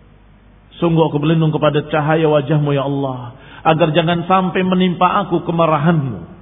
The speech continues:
"Aw yahullu alayya sakhtuk," atau menimpa aku kemurkaanmu.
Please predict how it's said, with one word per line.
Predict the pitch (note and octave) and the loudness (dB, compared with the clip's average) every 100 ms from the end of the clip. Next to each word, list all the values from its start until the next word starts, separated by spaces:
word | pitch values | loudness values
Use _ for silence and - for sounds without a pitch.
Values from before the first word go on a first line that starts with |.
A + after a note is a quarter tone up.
| - - - | -20 -20 -4
"Aw | C#3+ F3 | 4 6
yahullu | G3 G3+ G3 G#3 A3 G3 | 6 4 4 2 2 2
alayya | F3+ F3+ G3+ G#3 G3 F#3 | 2 4 2 2 2 2
sakhtuk," | G#3+ - - - - - - - - | -2 -4 -8 -8 -8 -20 -20 -10 2
atau | E3 G3+ G3 - G#3+ A3+ G#3+ G#3 G3+ - | 4 6 4 2 2 2 -2 -4 -4 0
menimpa | F#3+ G3 F#3 F#3+ F#3 G#3+ | 2 2 2 2 2 0
aku | G3 F3+ | 0 -2
kemurkaanmu. | F#3+ F3+ E3 D#3+ E3+ F#3 G3 D3 | 0 2 2 0 0 2 2 0